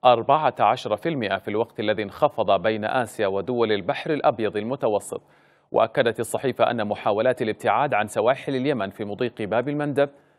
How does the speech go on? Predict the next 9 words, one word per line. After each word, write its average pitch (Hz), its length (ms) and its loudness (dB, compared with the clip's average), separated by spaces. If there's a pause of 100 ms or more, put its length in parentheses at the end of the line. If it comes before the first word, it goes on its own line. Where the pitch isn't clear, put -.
محكوم 127 720 -4
عليها 107 420 0
بالفشل، 110 600 -2 (320)
لأن 110 300 0
الحوثيين 110 720 -4
لديهم 110 480 -2
قدرات 117 460 2
بحرية 113 580 -2
متطورة. 110 720 -8